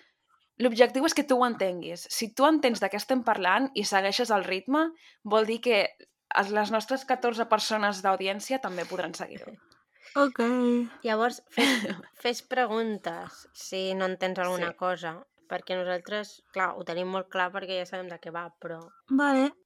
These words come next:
Speaker 3: D'acord, doncs que algú em faci la pregunta.
Speaker 2: Carla.
Speaker 3: Sí?
Speaker 2: <laughs> Qui és el malandrí d'avui?
Speaker 3: Doncs avui tenim diversos malandrins.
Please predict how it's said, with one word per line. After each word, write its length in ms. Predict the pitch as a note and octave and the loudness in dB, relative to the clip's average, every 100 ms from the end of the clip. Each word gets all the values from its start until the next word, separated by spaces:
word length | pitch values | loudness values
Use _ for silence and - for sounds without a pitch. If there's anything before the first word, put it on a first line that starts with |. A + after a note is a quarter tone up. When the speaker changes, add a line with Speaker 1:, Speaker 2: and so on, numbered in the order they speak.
| - | -14
Speaker 3:
D'acord, 500 | - F3+ - F#3+ F3 | -10 -8 -4 -4 -4
doncs 220 | F3+ F3 | -8 -6
que 80 | F#3 | -6
algú 200 | F#3 F#3+ | -4 -6
em 80 | |
faci 360 | G3 - G#3+ G3+ | -10 -12 -10 -10
la 120 | F#3 | -12
pregunta. 560 | F3 F3 E3+ D#3+ D#3+ E3+ E3 | -10 -12 -12 -14 -18 -20 -16
Speaker 2:
Carla. 380 | - G3+ D#3+ B2+ - - _ - - - - | -4 -4 -2 -6 -8 -14 _ -16 -16 -14 -8
Speaker 3:
Sí? 420 | D4 F#3 F#3 A3 - | -4 -2 -4 -6 -10
Speaker 2:
<laughs> 140 | _ | _
Qui 80 | B3+ | 4
és 100 | A3+ | 6
el 120 | F#3 | 4
malandrí 480 | E3+ D#3+ D#3+ D#3 D#3 | 2 2 2 0 0
d'avui? 380 | D3 C3+ D3 F#3 - _ | 0 -2 -6 -8 -14 _
Speaker 3:
Doncs 480 | G#3 G3 A3+ A3 - | -4 2 4 2 -2
avui 480 | - G#3+ G#3+ C4+ D#4+ | 0 0 4 2 2
tenim 540 | E4 C4 G#3+ A3 C4 C4+ F#3+ | 0 0 0 0 0 -2 -4
diversos 760 | A3+ G#3 G#3 G#3 - F3+ D#3+ F#3+ | -4 2 2 0 -6 -10 -10 -10
malandrins. 920 | F3 D#3+ D#3 D#3+ E3+ D#3+ D#3 D#3+ - | -8 -8 -10 -12 -14 -14 -16 -20 -20